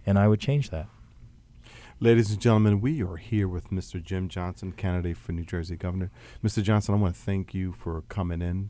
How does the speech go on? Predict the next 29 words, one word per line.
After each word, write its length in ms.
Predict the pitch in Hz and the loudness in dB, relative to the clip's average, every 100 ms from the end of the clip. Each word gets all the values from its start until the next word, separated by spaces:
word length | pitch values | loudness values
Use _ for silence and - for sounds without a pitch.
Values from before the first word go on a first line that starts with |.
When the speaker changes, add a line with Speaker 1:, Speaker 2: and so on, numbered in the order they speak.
| - | -12
Speaker 2:
for 160 | - 92 | -8 -6
this 180 | 87 | -4
interview. 460 | 95 90 90 98 110 120 - - - - | -4 -2 -2 -4 -6 -12 -20 -20 -20 -4
I 40 | |
Speaker 1:
I'm 60 | 95 | -2
Speaker 2:
wanna 120 | 92 | 0
Speaker 1:
really 340 | 104 107 107 95 | 4 4 4 2
Speaker 2:
appreciate 20 | |
Speaker 1:
happy 140 | 95 | 0
Speaker 2:
your 60 | 90 | -2
Speaker 1:
to 60 | |
be 160 | 101 87 | -2 -2
Speaker 2:
time. 20 | |
Speaker 1:
here. 220 | 82 80 - - - | -4 -10 -12 -20 -10
Happy 240 | - 110 104 | 0 2 2
to 80 | 92 | 0
be 180 | 92 85 | -2 -2
here, 240 | 85 80 | -4 -4
and 120 | 92 | -2
I 20 | 92 | 0
hope 160 | 92 | 0
you 80 | 98 | 0
have 80 | 85 | -2
a 40 | |
great 220 | 80 90 | -2 -2
rest 240 | 87 85 - | -2 -6 -4
of 60 | |
the 80 | 85 | -8
day. 220 | 80 78 | -6 -10